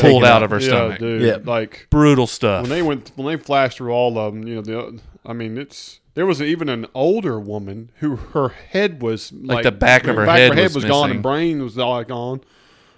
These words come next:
Speaker 3: But yeah, the woman that had both breasts gone, and there was a girl with an arm and a baby. I mean, like, that's just
Speaker 1: Yeah, it was.
Speaker 3: they
Speaker 1: it
Speaker 3: went
Speaker 1: was,
Speaker 3: there.
Speaker 1: It
Speaker 3: I
Speaker 1: was
Speaker 3: mean, they went
Speaker 1: crazy.
Speaker 3: there. I mean,
Speaker 1: I mean, that was, they did a head swap
Speaker 3: yeah.
Speaker 1: with a baby and this giant basketball player and stuff.
Speaker 2: Mm.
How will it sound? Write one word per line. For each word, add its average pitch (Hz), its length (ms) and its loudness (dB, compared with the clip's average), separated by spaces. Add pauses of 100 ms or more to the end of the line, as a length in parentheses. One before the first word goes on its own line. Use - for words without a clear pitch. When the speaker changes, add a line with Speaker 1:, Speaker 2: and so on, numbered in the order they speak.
(100)
Speaker 3:
But 127 100 -8
yeah, 143 160 2
the 120 100 -4
woman 156 280 -4
that 135 120 -6
had 131 300 -4
both 131 300 0
breasts 135 320 -2
gone, 147 440 -4
and 113 80 -8
there 110 100 -6
was 98 100 -12
a 98 40 -16
girl 120 300 -2
with 113 80 -6
an 104 100 -10
arm 127 340 -2
and 104 80 -8
a 92 40 -10
baby. 131 440 -8
I 127 40 -10
mean, 120 200 -8
like, 104 260 -12 (340)
that's 160 260 -6
just - 340 -12 (380)
Speaker 1:
Yeah, 90 240 -8
it - 80 -10
was. 131 240 -10
Speaker 3:
they 139 120 0
Speaker 1:
it - 20 2
Speaker 3:
went 131 120 2
Speaker 1:
was, 165 140 0
Speaker 3:
there. 98 240 -8 (220)
Speaker 1:
It 127 80 -2
Speaker 3:
I 131 40 2
Speaker 1:
was 123 160 0
Speaker 3:
mean, 113 40 -6
they 120 80 -2
went 113 140 4
Speaker 1:
crazy. 98 180 -2
Speaker 3:
there. 101 300 -8 (160)
I 113 100 -10
mean, 117 160 -4
Speaker 1:
I 139 40 0
mean, 151 180 4
that 170 100 8
was, 165 180 -2
they 139 140 -2
did 143 180 -2
a 104 140 2
head 151 420 2
swap 98 580 -6 (460)
Speaker 3:
yeah. 107 260 -8 (300)
Speaker 1:
with 117 160 -2
a 107 80 0
baby 127 540 2
and 107 140 0
this 101 160 -6
giant 117 420 0
basketball 113 520 0
player 104 500 -2
and 101 160 -8
stuff. 107 300 -2
Speaker 2:
Mm. 98 40 -10